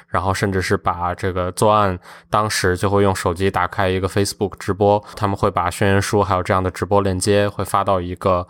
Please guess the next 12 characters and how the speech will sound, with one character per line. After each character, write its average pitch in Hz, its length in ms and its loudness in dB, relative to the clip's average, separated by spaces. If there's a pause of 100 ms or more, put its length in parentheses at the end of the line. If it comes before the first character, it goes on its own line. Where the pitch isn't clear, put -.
(160)
网 90 200 -2
站 110 220 0
上， 85 220 -4 (420)
对， 90 240 -8
这 113 100 -2
个 98 60 2
网 90 180 0
站 101 200 -2
叫 98 160 0
做 95 140 0
A 107 180 -4
chan。 92 220 -4